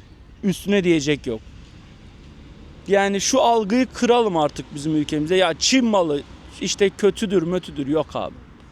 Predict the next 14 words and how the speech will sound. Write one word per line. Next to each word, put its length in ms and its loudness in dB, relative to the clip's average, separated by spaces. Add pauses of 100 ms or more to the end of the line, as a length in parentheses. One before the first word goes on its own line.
(200)
Adam 340 -2
yapmış 400 -2
işte, 260 -18
koymuş. 420 -2 (380)
Zaten 420 0
çok 260 -4
satıldı 400 -8
bu 80 -10
yıl. 160 -8 (260)
Geçen 340 -4
yıl, 280 -8
ondan 300 -6
önceki 380 -8
yıl. 120 -8